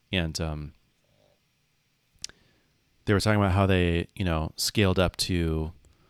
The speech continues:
like, a million dollars a year in sales, um, but that the margins were really, you know, low.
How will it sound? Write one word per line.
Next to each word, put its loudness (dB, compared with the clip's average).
like, -8
a -6
million 0
dollars -2
a -6
year -4
in -12
sales, -4
um, -6
but -4
that -8
the -4
margins 2
were -2
really, -4
you -6
know, -2
low. 0